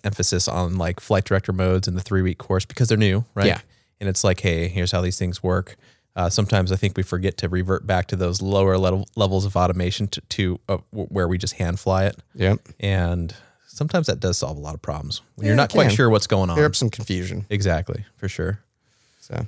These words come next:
Speaker 1: Oh, cool, man. Thanks for sharing. That was a solid story.
Speaker 2: Yeah, man.
Speaker 1: I
Speaker 2: I got
Speaker 1: hope, I hope you never have to put another sixty-five in a field.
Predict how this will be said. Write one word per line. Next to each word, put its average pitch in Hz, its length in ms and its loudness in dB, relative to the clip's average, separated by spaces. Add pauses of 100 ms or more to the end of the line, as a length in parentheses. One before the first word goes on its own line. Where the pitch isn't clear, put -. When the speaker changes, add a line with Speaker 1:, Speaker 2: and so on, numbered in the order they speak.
Speaker 1:
Oh, 113 120 4
cool, 127 240 6
man. 110 240 6
Thanks 123 180 2
for 123 100 2
sharing. 110 220 6
That 101 80 6
was 120 100 6
a 101 80 6
solid 104 380 6
story. 95 340 4
Speaker 2:
Yeah, 98 240 6
man. 101 260 8
Speaker 1:
I 127 40 6
Speaker 2:
I - 20 8
got 156 140 8
Speaker 1:
hope, - 100 -8
I 123 60 6
hope 156 220 6
you 139 40 6
never 110 400 6
have 113 180 4
to 107 60 0
put 110 160 4
another 98 220 4
sixty-five 90 580 0
in 87 80 -2
a 90 60 -4
field. 80 380 -6